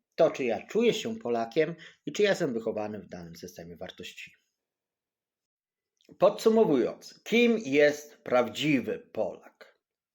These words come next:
Polak to jest osoba, która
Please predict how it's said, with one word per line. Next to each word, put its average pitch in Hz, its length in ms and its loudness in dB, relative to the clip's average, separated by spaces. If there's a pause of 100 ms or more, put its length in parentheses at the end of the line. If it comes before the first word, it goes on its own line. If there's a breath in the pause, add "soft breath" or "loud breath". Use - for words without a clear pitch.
(220)
Polak 165 460 6
to - 120 2
jest 214 340 2
osoba, 135 580 4
która - 560 0